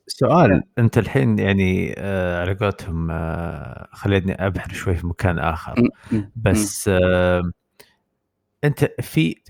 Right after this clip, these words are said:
Speaker 1: كلنا نعرف إنه في مرحلة من حياتك المهنية، آه، كمصور،
Speaker 2: م.
Speaker 1: آه، في البدايات بالعادة تسمع ل-، للكلاينت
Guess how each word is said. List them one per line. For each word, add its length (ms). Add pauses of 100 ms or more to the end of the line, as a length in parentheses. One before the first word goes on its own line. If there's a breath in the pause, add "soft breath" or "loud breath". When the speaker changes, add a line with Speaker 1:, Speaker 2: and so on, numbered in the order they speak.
Speaker 1:
كلنا 240
نعرف 460
إنه 480
في 180
مرحلة 440
من 160
حياتك 540
المهنية، 680 (240)
آه، 400
كمصور، 840
Speaker 2:
م. 40 (680)
Speaker 1:
آه، 640
في 120
البدايات 680 (540)
بالعادة 400
تسمع 500
ل-، 520
للكلاينت 600